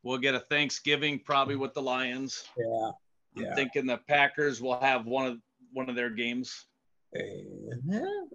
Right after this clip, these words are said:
Speaker 2: maybe.
Speaker 1: We do play the
Speaker 2: Awesome.
Speaker 1: Chiefs this year. I know we might. Jake, Jacob, my oldest, wants to go to the Chiefs Bears game. They were
Speaker 2: No matter
Speaker 1: supposed to
Speaker 2: where
Speaker 1: play
Speaker 2: it's
Speaker 1: that
Speaker 2: at.
Speaker 1: in Germany, but I think they're switching it to Kansas City.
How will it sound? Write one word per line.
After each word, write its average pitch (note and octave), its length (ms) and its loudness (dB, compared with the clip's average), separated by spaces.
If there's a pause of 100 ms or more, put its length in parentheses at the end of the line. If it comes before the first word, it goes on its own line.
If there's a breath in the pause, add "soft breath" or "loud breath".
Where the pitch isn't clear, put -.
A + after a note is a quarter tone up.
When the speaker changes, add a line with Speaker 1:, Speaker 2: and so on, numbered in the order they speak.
(220)
Speaker 2:
maybe. G#3+ 360 8
Speaker 1:
We C#3+ 120 2
do G#3+ 120 4
play B3+ 160 10
the B3 80 8
Speaker 2:
Awesome. D3+ 140 0
Speaker 1:
Chiefs - 220 2
this - 240 2
year. G2+ 220 -4 (420)
I C3 80 -8
know F3 140 -8
we G3 140 -4
might. G3 420 2 (320)
Jake, F3+ 340 4 (200)
Jacob, F3+ 340 4
my E3 100 4
oldest, F3+ 280 6
wants D#3 220 0
to C3+ 60 -6
go D#3+ 160 8
to D#3 60 8
the C3+ 80 2
Chiefs - 600 -4 (800)
Bears C#3 340 6
game. G#2 300 -4 (640)
They C3 80 4
were C3 60 6
Speaker 2:
No A#2 60 2
matter A#2+ 140 10
Speaker 1:
supposed A#2 160 10
to A#2+ 60 10
Speaker 2:
where B2+ 80 10
Speaker 1:
play E3+ 100 8
Speaker 2:
it's E3+ 80 10
Speaker 1:
that D#3+ 140 12
Speaker 2:
at. C#3+ 40 -6
Speaker 1:
in C3+ 100 -4
Germany, E3 440 4
but B2+ 240 2
I A#2+ 80 4
think D3 300 -2
they're B2+ 240 4
switching D3+ 480 -2
it A#2+ 120 -4
to A2+ 60 -10
Kansas B2 400 -2
City. G#2+ 400 -2